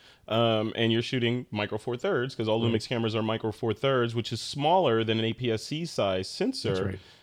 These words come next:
Speaker 3: right.
Speaker 1: Um, and you used to shoot full frame Nikon, right? So
Speaker 3: Full frame Canon.
Speaker 1: Full, I'm sorry, full frame Canon. Um, so you're two steps, quote, down from
Speaker 3: Sure.
Speaker 1: that full frame,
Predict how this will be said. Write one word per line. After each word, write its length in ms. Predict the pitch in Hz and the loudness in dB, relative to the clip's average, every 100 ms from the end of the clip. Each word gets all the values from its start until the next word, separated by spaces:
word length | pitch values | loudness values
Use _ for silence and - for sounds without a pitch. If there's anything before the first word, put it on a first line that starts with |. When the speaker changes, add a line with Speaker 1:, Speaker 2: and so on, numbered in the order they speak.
| _ - | _ -4
Speaker 3:
right. 320 | 117 113 113 | 2 4 2
Speaker 1:
Um, 120 | 110 - | 0 2
and 260 | 165 214 | 2 4
you 140 | 151 135 | 2 2
used 220 | 131 127 | -2 -2
to 80 | 123 | -6
shoot 260 | - 135 | -2 -4
full 180 | - 143 | 2 0
frame 300 | 123 120 113 | 2 0 2
Nikon, 540 | 127 156 - 85 65 - - | 2 2 0 -6 -6 -16 -2
right? 300 | 113 131 - | 2 2 0
So 340 | - 135 120 113 | -2 4 6 6
Speaker 3:
Full 140 | 113 | 4
frame 200 | 117 110 | 4 4
Canon. 300 | 95 98 87 | 4 2 0
Speaker 1:
Full, 220 | 82 147 127 | 0 0 0
I'm 80 | |
sorry, 220 | 117 104 107 | 0 -2 0
full 160 | 120 | -2
frame 200 | 127 113 | 0 0
Canon. 640 | - 165 180 107 87 123 - - - _ | 0 -2 0 0 -2 -6 -10 -20 -20 _
Um, 680 | 117 117 117 113 110 110 107 _ _ _ | -2 2 2 2 0 -4 -8 _ _ _
so 200 | - 135 | 0 2
you're 260 | 123 147 180 | 4 4 2
two 300 | - 202 233 | 0 0 0
steps, 520 | - 147 95 - - _ - | 2 0 0 -4 -12 _ -2
quote, 440 | 135 120 - 117 | 4 4 2 0
down 580 | 120 127 139 95 107 147 _ _ - | 4 4 4 0 -4 -6 _ _ -4
from 420 | 135 120 110 110 | 2 4 4 4
Speaker 3:
Sure. 140 | 110 | 4
Speaker 1:
that 200 | 113 113 | 4 4
full 280 | - 131 113 | 4 4 4
frame, 520 | - 160 175 110 107 | 4 2 4 4 2